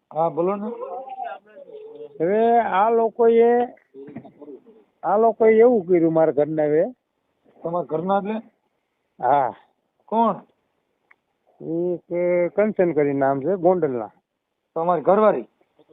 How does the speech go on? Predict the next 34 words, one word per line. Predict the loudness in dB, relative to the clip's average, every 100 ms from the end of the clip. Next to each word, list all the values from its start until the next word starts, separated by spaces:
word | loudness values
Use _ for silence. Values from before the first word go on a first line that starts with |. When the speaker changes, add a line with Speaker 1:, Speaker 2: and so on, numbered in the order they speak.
| -12 0
Speaker 2:
હા, | 0
મારી | 2 -2 0
ઘરવાળી | 0 2 2 2 2
રહી | 0 0
ગોંડલની | -2 0 0 2 2
છે. | 0 -2 -14 -20 _
Speaker 1:
હા. | -6 -6 -6 -14 _ _ _ _
પણ | -10 -4
હવારે | 0 0 0
રિંગ | -2 4
કરજો | 4 4
ને, | 2
અટાણે | 2 0 0
ઇમરજન્સી | -2 -2 -2 -4
ન | -4
હોય | 0 0
તો. | -2 -10 _ _ _ _ _ _ _ _ _ _ -12 -10 -12 -10
Speaker 2:
એટલે | 0 2
અમે | 4 2
પોલીસ | 0 0 0 2
સ્ટેશન | -2 0 0
આવ્યા | 2 0
હતા. | 0 -2 -6 _ _ -10
Speaker 1:
હા. | -6
Speaker 2:
મેં | -6
કીધું, | -4 -4 -4 -4 -8 -14 _
તમારા | -4 -2
વીડિયો | -4 0 0
ઘણા | 2 2 0
જોયા | 2 2
હતા, | 2
એટલે | 0 0
મેં | -4 -4
કીધું, | -4 -2 -4